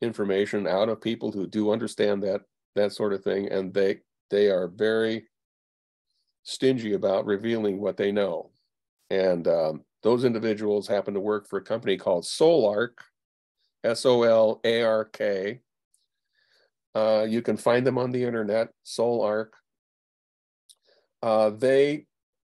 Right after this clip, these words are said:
th-, this, they're a company that is made up of engineers who worked on E M P hardening for the military and now manufacture,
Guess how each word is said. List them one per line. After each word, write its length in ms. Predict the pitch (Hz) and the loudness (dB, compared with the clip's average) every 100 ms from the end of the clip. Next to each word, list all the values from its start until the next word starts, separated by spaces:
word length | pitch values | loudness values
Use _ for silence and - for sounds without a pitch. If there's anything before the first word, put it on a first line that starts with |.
| _ - 120 - 123 | _ -20 -20 -12 -6
th-, 160 | 127 | -6
this, 220 | 123 120 - | -4 -8 -4
they're 320 | 117 131 147 | 4 4 4
a 40 | |
company 540 | 143 143 135 131 131 131 | 2 2 4 4 4 4
that 340 | 113 107 110 | 6 4 4
is 260 | - 107 101 | 2 0 2
made 240 | 104 127 | 0 2
up 180 | 127 123 | 0 -2
of 240 | 113 104 - | -4 -6 -6
engineers 640 | - 123 131 117 117 113 107 | 0 0 2 2 2 0 -2
who 140 | 110 | -4
worked 400 | 98 120 143 143 | -2 0 -2 -2
on 180 | 117 101 | -4 -2
E 140 | 101 | -4
M 160 | 95 92 | -4 -6
P 400 | 104 92 98 107 _ _ _ _ - | -8 -6 -6 -10 _ _ _ _ 2
hardening 480 | 98 101 95 117 123 | 2 2 -2 -4 -6
for 120 | - | -6
the 60 | 101 | -4
military 680 | 101 104 98 92 90 101 107 _ _ _ _ _ _ - | 0 0 0 0 0 -2 -6 _ _ _ _ _ _ 2
and 220 | 113 110 | 2 4
now 180 | 120 127 | 2 2
manufacture, 960 | 123 117 113 - 110 107 120 110 104 | 2 0 -2 0 0 0 -4 -6 -6